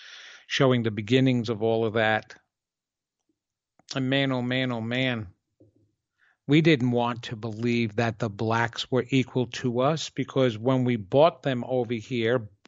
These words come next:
bought them and brought them over here to America,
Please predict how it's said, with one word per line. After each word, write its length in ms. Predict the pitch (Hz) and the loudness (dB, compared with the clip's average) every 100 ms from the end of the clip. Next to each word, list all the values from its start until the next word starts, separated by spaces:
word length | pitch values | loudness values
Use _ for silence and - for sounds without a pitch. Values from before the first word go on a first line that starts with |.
| _ - - | _ -18 -4
bought 420 | 127 127 139 - | 4 4 4 0
them 440 | 127 113 131 170 160 _ _ _ _ _ - | -6 -4 -2 -4 -6 _ _ _ _ _ -2
and 300 | 139 156 127 | 0 0 -2
brought 380 | 123 117 107 | -4 -4 -6
them 360 | - 117 113 147 _ _ - - _ | -8 -8 -8 -12 _ _ -20 -20 _
over 260 | 147 143 | 2 2
here 300 | 135 123 156 | 2 2 0
to 300 | 147 - 139 | 0 -2 -2
America, 880 | 127 120 131 160 143 - 113 117 143 | -2 0 0 2 0 -4 -6 -6 -8